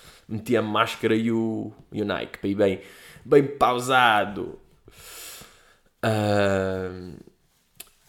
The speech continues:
mas, já, o que é que eu sinto? Que bué de vezes acontecem merdas, que é, no dia antes de eu gravar o podcast, se eu não tiver com uma grande história ou com uma grande cena, ou se não aconteceu nada crazy,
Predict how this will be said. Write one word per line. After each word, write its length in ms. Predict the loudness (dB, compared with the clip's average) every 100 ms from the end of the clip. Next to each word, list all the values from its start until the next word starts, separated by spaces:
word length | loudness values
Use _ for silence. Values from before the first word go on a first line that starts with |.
| _ 0
mas, 160 | 4
já, 160 | 8 8
o 60 |
que 120 | 6 4
é 20 |
que 60 |
eu 40 | 2
sinto? 340 | 2 -2 -2
Que 220 | -8 -6
bué 220 | -4 -2 0
de 100 | -2
vezes 720 | -2 -2 -2 -8 -18 -20 -20 _ _ _ -20 _ _ _ _ _ _
acontecem 560 | -2 0 2 0 0 0
merdas, 800 | 2 0 -2 -6 -10 -12 -16 -20 _ _ -4
que 180 | 4 4
é, 300 | 4 -2 -14 -20 _ _ _ -2
no 160 | 0
dia 240 | 4 6 6
antes 200 | 6 6
de 60 |
eu 60 | 6
gravar 340 | 6 6 6
o 60 | 6
podcast, 800 | 6 4 4 0 0 -6 -10 -10 _ _ _ _ _ _ _ _
se 220 | -2 4
eu 60 | 6
não 180 | 6
tiver 400 | 6 6 10 10
com 100 | 10
uma 160 | 6 6
grande 300 | 6 4 4
história 520 | 2 4 6 8 8
ou 60 | 4
com 100 | 6
uma 140 | 6
grande 260 | 8 6 4
cena, 340 | 2 2 4
ou 60 | 2
se 120 | 2
não 120 | 2
aconteceu 480 | 2 2 0 2 4
nada 220 | 6 6
crazy, 560 | 6 8 8 8 2 -6